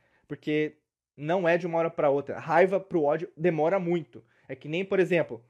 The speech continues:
entre o, a cor preta e a cor branca, existem o quê? Várias tonalidades de cinza. Muito cuidado, né? As pessoas, é, usam, às vezes, os extremos para descrever umas das outras. E cuidado pra não entrar nesse mesmo jogo,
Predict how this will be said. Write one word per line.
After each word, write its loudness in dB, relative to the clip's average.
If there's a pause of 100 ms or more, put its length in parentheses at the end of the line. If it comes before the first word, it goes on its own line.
(180)
entre -2
o, 4
a -4
cor -2
preta 4
e -2
a -2
cor 0
branca, -2 (220)
existem -8
o -8
quê? -2
Várias -2
tonalidades -2
de -12
cinza. -6
Muito -14
cuidado, -4
né? -12
As -14
pessoas, -14 (340)
é, -2
usam, -4
às -4
vezes, -6
os -8
extremos 0 (960)
para -2
descrever 2
umas -6
das -2
outras. -6 (160)
E -18
cuidado -2
pra -4
não -8
entrar -8
nesse -12
mesmo -6
jogo, -6